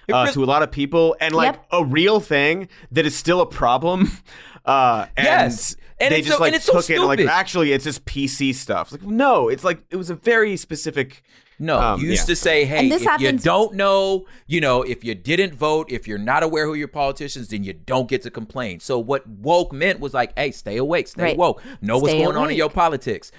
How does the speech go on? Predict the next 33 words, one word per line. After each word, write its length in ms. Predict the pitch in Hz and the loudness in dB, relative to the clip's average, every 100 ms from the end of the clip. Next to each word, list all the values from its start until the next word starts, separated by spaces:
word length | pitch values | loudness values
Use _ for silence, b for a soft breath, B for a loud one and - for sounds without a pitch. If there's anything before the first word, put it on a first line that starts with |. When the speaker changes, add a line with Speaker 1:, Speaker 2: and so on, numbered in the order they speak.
| B | B
Speaker 1:
Know 160 | 98 127 | 0 2
what's 160 | 147 | 2
going 240 | - 151 151 | 2 2 2
on 120 | 147 | -2
with 100 | 151 | -4
your 80 | 147 | -4
politicians. 600 | 180 160 - 170 110 92 | -2 -2 -4 -6 -8 -4
Know 140 | 117 | 0
what's 140 | 139 | 0
going 240 | - 151 151 | 0 -4 -4
on 120 | 156 | -8
in 60 | 151 | -10
the 80 | 151 | -2
laws. 240 | 165 113 | -2 -2
You 40 | - | -4
gotta 140 | 113 | -10
stay 200 | - 127 | -4 -2
woke, 220 | 123 165 | 0 0
brother. 220 | 139 131 120 | -2 -8 -8
Don't 200 | 117 - | -12 -4
fall 120 | 135 | -2
asleep." 320 | 135 175 156 | -2 -2 -2
Like, 140 | 120 110 | -4 -4
know 140 | 123 | -4
what 100 | 127 | -4
it 80 | 135 | -2
is. 140 | 139 | -4
So 140 | - 151 | -2 -4
now 240 | 135 170 | 0 0
that 120 | 180 | 2
I 160 | 165 156 127 | 2 0 0
am 220 | 202 233 | -2 2
aware 600 | 180 123 110 95 90 117 | 2 2 -2 -2 -6 -10